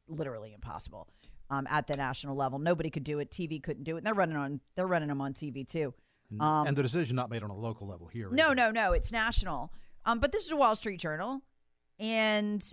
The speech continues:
Speaker 1: um, this is, so now we, so we now know for just a week of Wall Street Journal reporting, you take that shot, you're two hundred to three hundred times more likely to get covid, which means you're more likely to end up in the hospital, which means you're more likely to die.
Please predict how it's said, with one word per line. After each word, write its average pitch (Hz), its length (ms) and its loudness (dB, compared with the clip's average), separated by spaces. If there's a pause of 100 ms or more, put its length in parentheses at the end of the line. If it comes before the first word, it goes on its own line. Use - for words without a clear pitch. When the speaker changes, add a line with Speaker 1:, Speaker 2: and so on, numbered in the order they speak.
(500)
Speaker 1:
um, 202 320 4
this 262 240 0
is, 254 180 0
so 247 140 4
now 226 140 4
we, 226 120 -4
so 247 140 0
we 240 80 0
now 262 160 6
know 269 180 4
for 233 340 2
just 214 200 -4
a 208 40 2
week 240 220 2
of 254 80 0
Wall 220 160 6
Street 214 200 -6
Journal 202 220 0
reporting, 202 360 2
you 233 120 0
take 247 260 0
that 214 160 0
shot, 208 260 2
you're 180 80 -10
two 214 180 -2
hundred 196 220 -4
to 180 60 -6
three 196 200 -4
hundred 185 220 -4
times 185 300 -2
more 180 180 -4
likely 180 300 -4
to 165 100 -4
get 180 240 0
covid, 196 360 0
which 156 160 -6
means 170 200 -4
you're 156 80 -2
more 160 100 -2
likely 170 320 -2
to 156 60 -2
end 170 120 -2
up 170 120 -6
in 165 60 -4
the 165 60 -2
hospital, 180 340 -4
which 196 160 -4
means 147 140 -12
you're 156 60 -8
more 156 140 -4
likely 180 320 -2
to 233 100 -4
die. 190 360 4